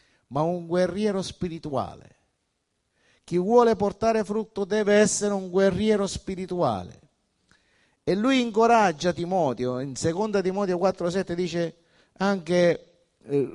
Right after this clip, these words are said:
raccontando che ha combattuto il buon combattimento, ha finito la corsa e ha serbato la fede. Qui vediamo lo scopo per cui si deve combattere.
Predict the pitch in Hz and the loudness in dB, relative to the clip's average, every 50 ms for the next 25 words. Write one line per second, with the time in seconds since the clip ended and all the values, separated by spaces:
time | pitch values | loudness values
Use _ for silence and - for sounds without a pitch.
0 | 123 139 143 170 165 - - 175 180 180 180 180 190 190 156 131 123 120 127 127 | -6 -2 0 0 0 -2 -2 -6 -6 -4 -2 0 0 0 0 -2 -4 -6 -6 -4
1 | 131 151 139 135 185 185 - - - 196 196 185 175 180 175 - - 226 220 214 | -2 0 0 2 0 0 -2 -4 -6 -6 -6 -2 -2 -2 -2 -2 -4 -8 -4 -2
2 | 196 180 165 175 196 214 208 196 175 190 185 180 170 185 175 175 - - 202 208 | -2 -2 0 0 -2 -2 -2 -2 -6 -6 -6 -4 -2 0 -2 0 -2 -2 -2 0
3 | 226 208 156 123 110 101 - 117 120 131 131 - - - 135 147 170 185 180 208 | 0 0 0 -2 -4 -6 -6 -4 -2 -2 -2 -4 -8 -12 -10 -10 -8 -6 -4 -2
4 | 208 226 226 214 214 170 120 104 - - - 107 87 60 - - 107 113 110 107 | -2 -2 -2 -2 -2 -2 -4 -4 -6 -10 -10 -10 -10 -10 -10 -10 -10 -10 -8 -8
5 | - 123 117 117 117 110 110 107 110 110 113 107 - - - - - _ _ _ | -10 -10 -10 -10 -10 -10 -10 -10 -10 -10 -10 -10 -12 -16 -20 -20 -20 _ _ _
6 | _ _ _ _ _ _ _ _ _ _ _ _ _ _ _ _ _ _ _ _ | _ _ _ _ _ _ _ _ _ _ _ _ _ _ _ _ _ _ _ _
7 | _ _ _ _ _ _ _ _ _ - 196 214 220 208 202 190 170 - - _ | _ _ _ _ _ _ _ _ _ -2 0 2 2 2 2 0 0 -4 -8 _
8 | _ _ - 120 135 165 170 165 180 190 202 190 185 180 180 170 160 160 - - | _ _ -10 -4 -2 0 0 2 0 0 0 0 0 0 0 0 0 -2 -4 -6
9 | - 240 254 233 185 131 - 113 104 87 67 - - _ _ _ - 123 123 117 | 0 2 4 4 4 2 0 -4 -10 -10 -12 -16 -20 _ _ _ -2 -2 -2 -2
10 | - - 143 127 110 120 123 123 123 117 117 110 - 113 123 120 113 101 92 90 | -2 -2 -2 -2 -2 -2 -4 -4 -4 -4 -6 -6 -8 -10 -12 -10 -8 -10 -10 -10
11 | 95 - - - 95 - - - _ | -12 -16 -18 -18 -18 -18 -20 -20 _